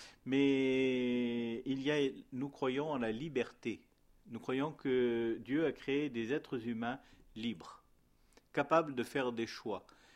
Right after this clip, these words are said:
c'est-à-dire capables de dire oui ou non à Dieu, de dire oui ou non au plan de Dieu. Et c'est, c'est comme cela que vous, nous comprenons les choses. Alors, euh,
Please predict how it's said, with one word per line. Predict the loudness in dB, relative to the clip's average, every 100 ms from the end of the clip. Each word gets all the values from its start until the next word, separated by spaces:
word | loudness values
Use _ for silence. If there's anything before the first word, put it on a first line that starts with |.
| _ -6
c'est-à-dire | 2 2 2 0 2
capables | -2 2 2 2 -2
de | -2
dire | 0 0 0
oui | 0 -2 -6 -14 _ -20 -20 -10
ou | -6 -2
non | 0 0 -2 -12 _ -8
à | -8
Dieu, | -6 -10 -10 _ _ _ -20 _
de | -6
dire | 0 4 4 4
oui | 0 -2 -4 _ -12 -6
ou | -4
non | -2 -4 -6 _ _
au | -12 -10
plan | -6 -6 -4
de | -6
Dieu. | -6 -8 -10 -12 _ _ _ _ _ -6
Et |
c'est, | -6 0 4 6 8 6 6 4 4 2 0 0 0 0 0
c'est | 0
comme | -2 0
cela | 2 6 6
que | 4
vous, | 0 2 2 4 2 0 -12 -20 -10
nous | -6 -4
comprenons | -2 -2 -2 0 0
les | 0
choses. | -2 -2 -4 -4 -14 -20 -20 0
Alors, | 4 4 4 4
euh, | 6 6 6 4 2